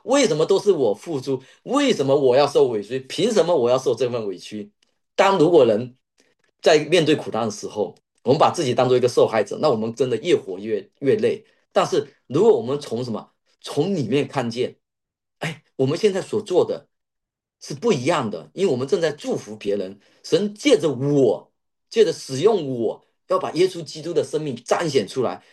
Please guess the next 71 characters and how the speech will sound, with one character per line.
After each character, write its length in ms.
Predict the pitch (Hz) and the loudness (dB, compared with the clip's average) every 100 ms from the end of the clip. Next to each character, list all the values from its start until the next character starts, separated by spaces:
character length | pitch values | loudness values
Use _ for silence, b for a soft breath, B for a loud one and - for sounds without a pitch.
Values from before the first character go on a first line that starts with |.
| b | b
借 160 | 247 214 | 0 2
着 80 | |
我 160 | 180 196 | 4 4
里 260 | 208 151 127 | 4 0 2
面 160 | 196 | 2
的 60 | 147 | 2
生 240 | - 160 | 2 0
命 180 | 160 123 | 0 -4
要 100 | 120 | -4
去 140 | 131 143 | -6 -6
帮 240 | 151 143 | -6 -6
助 140 | 165 135 | -8 -4
更 220 | - 160 135 | 0 0 2
多 160 | 143 | 2
的 120 | 120 | 2
人。 280 | 95 71 - _ _ _ _ _ _ | -2 -6 -12 _ _ _ _ _ _
你 80 | - | -4
知 60 | 127 | -2
道， 60 | |
这 140 | 123 165 | -2 -2
就 100 | 139 | -4
是 140 | 135 | -8
福 240 | 127 120 113 | -10 -6 -2
音 140 | 131 | 0
的 100 | 123 | 0
大 300 | - - 107 | -2 -4 -4
能， 160 | 92 107 | -6 -10
福 180 | - | -4
音 140 | 151 175 | -4 0
本 160 | 131 - | 0 0
是 140 | 147 | -6
神 180 | - 101 | -6 -6
的 80 | 98 | -6
大 180 | 113 90 | -6 -6
能。 140 | 90 b b | -10 b b
当 120 | 208 | -2
你 120 | 220 | -2
这 120 | - 233 | 0 0
么 140 | 208 | 0
去 160 | - 220 | -2 -8
想 400 | - - - 98 | -6 -4 -2 -2
的 100 | 104 | -8
时 160 | - | -2
候， 220 | 120 120 b b | -2 -2 b b
你 100 | 131 | -2
知 60 | 165 | 0
道 80 | |
你 180 | 156 113 b b b _ _ - | -2 -4 b b b _ _ -6
里 220 | 143 113 | -2 0
面 420 | 135 180 107 - _ _ _ _ - | 2 2 2 -6 _ _ _ _ -6
就 100 | 156 | -4
是 140 | 147 135 - | -2 -6 -2
会 120 | 160 | -4
情 360 | - - 180 | -4 -6 -4
不 80 | 202 | -4
自 180 | 220 220 | -2 -4
禁 220 | 185 202 | 0 0
的 200 | 123 90 - | 0 -2 -6
有 160 | 107 | -6
一 60 | 131 | -6
团 280 | 127 107 - | -6 -10 -10
爱 260 | - - 139 | -4 -2 0
的 100 | 120 | -2
火 440 | - 85 101 - b b - | -4 -4 -6 -6 b b -2
就 120 | 135 | 2
会 60 | 131 | 4
被 120 | 139 | 2
燃 240 | 113 - | 0 -6
烧 180 | 127 120 | -4 -4
起 180 | 113 - | -4 -10
来 300 | - 71 | -12 -16